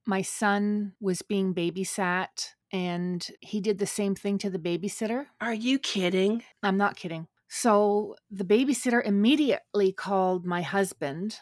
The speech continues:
Speaker 1: who immediately left work, came home, and gave him the spanking of the year.
Speaker 2: Wow. So how old was he?
Speaker 1: Oh, he would have probably been around four.
Speaker 2: And where did he learn that from, do you think? 'Cause he had to learn it from somewhere.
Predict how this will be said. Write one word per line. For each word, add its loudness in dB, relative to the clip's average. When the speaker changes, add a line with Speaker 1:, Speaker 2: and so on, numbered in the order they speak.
Speaker 1:
who 2
immediately 4
left 6
work, 0
came -2
home, 0
and 0
gave 2
him 0
the -6
spanking 0
of -2
the -4
year. -2
Speaker 2:
Wow. 6
So 2
how 6
old 4
was 2
he? 0
Speaker 1:
Oh, -6
he -8
would -4
have -6
probably -8
been -4
around -2
four. -4
Speaker 2:
And -2
where 0
did 0
he -2
learn -2
that -2
from, -4
do -2
you 0
think? -8
'Cause -4
he -2
had -6
to -8
learn 0
it -4
from 2
somewhere. 0